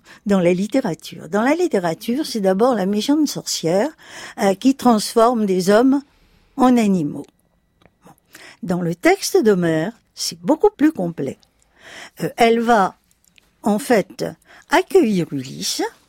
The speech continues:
et celui-ci se sentira si bien qu'il n'a plus du tout envie de partir, et qu'il va être finalement forcé de le faire par l'appel de ses compagnons.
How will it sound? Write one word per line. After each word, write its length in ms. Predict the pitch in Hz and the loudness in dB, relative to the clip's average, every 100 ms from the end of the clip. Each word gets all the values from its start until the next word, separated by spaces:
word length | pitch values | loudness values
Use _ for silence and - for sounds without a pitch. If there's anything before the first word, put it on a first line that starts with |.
| _ - - - | _ -20 -20 -4
et 120 | - 254 | 0 2
celui-ci 600 | - 370 403 392 - 453 | 2 2 2 -2 -4 -2
se 140 | 285 | -2
sentira 500 | - 226 214 190 156 | 0 -2 0 -4 -4
si 220 | - - 453 | -4 -4 -4
bien 300 | 180 160 - - _ _ | -4 -6 -8 -14 _ _
qu'il 260 | - 185 | -16 -12
n'a 120 | 151 131 | -14 -14
plus 240 | - 160 | -12 -12
du 240 | 143 214 | -4 -4
tout 100 | 370 440 508 | 0 0 0
envie 160 | 440 453 | 0 -2
de 120 | _ | _
partir, 720 | 247 - - - - - - _ _ - - - - - - | -2 -2 -10 -12 -10 -12 -14 _ _ -20 -20 -20 -20 -6 0
et 300 | 294 269 _ | 0 -2 _
qu'il 280 | - 247 196 | 0 2 2
va 280 | 180 180 233 453 - _ _ _ - | 2 2 2 0 -8 _ _ _ 0
être 380 | 214 208 - 208 | 0 0 -4 -4
finalement 640 | - 208 185 185 185 165 _ | -2 0 2 2 2 0 _
forcé 540 | - - 370 - - 392 | -14 -2 -2 -2 0 0
de 100 | 175 | 0
le 120 | 156 | -4
faire 480 | - 151 156 208 381 - _ - - | -6 -8 -4 -2 -2 -6 _ -20 -4
par 160 | 226 190 | 0 0
l'appel 300 | 175 - 359 415 | -2 2 2 2
de 100 | 285 | -2
ses 180 | 285 285 | 0 0
compagnons. 520 | 277 233 214 175 151 | 0 0 0 -2 -8